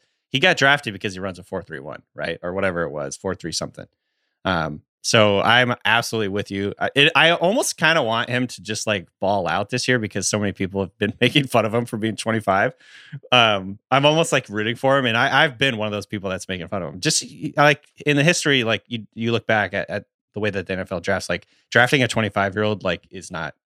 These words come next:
you know, it's not gonna work out all that often. It's just, there's a reason he, he didn't break out till he was, like, a fifth year senior or whatever, and he's twenty-five years old, playing against a bunch of eighteen, nineteen, twenty-year-olds. So,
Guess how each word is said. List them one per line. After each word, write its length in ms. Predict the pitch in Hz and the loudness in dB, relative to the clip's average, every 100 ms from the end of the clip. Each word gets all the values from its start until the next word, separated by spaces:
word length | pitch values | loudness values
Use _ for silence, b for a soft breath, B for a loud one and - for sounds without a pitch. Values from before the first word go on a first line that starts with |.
| _ _ _ _ _ _ _ _ | _ _ _ _ _ _ _ _
you 80 | 85 | -12
know, 180 | 65 - | -12 -8
it's 140 | - | -2
not 120 | 117 101 | 0 0
gonna 100 | 87 | -2
work 180 | 80 76 | -4 -6
out 140 | 71 | -4
all 160 | 82 80 | -4 -4
that 120 | 64 | -4
often. 360 | 57 60 57 - b b | -6 -8 -12 -16 b b
It's 160 | 123 - | 0 2
just, 240 | - - | 2 2
there's 160 | 123 117 | 4 4
a 40 | |
reason 280 | 120 110 110 | 4 2 0
he, 160 | 101 - | -2 -2
he 140 | 107 | -4
didn't 160 | 101 92 | -2 -2
break 240 | 95 90 | -2 0
out 160 | 98 - | -2 -2
till 140 | 90 | -4
he 60 | 87 | -4
was, 100 | 87 | -4
like, 180 | 85 | -6
a 40 | 78 | -10
fifth 260 | - 101 87 | -12 -10 -6
year 80 | |
senior 340 | 87 98 87 80 | -4 -4 -4 -4
or 40 | |
whatever, 280 | 82 90 82 | -4 -4 -6
and 100 | 82 | -8
he's 120 | 85 | -6
twenty-five 360 | - 90 90 87 | -6 -4 -2 -2
years 160 | 85 95 | 0 4
old, 280 | 135 104 98 b b b - | 4 4 -4 b b b 0
playing 160 | 156 135 | 4 4
against 220 | 120 - | 2 0
a 20 | |
bunch 160 | 113 - | -2 -2
of 80 | |
eighteen, 320 | 113 110 117 107 | -2 -2 0 0
nineteen, 340 | 104 101 98 | 0 -2 -4
twenty-year-olds. 640 | - 117 95 78 78 - - | 0 0 0 -2 -4 -10 -10
So, 320 | - 104 95 | 0 0 0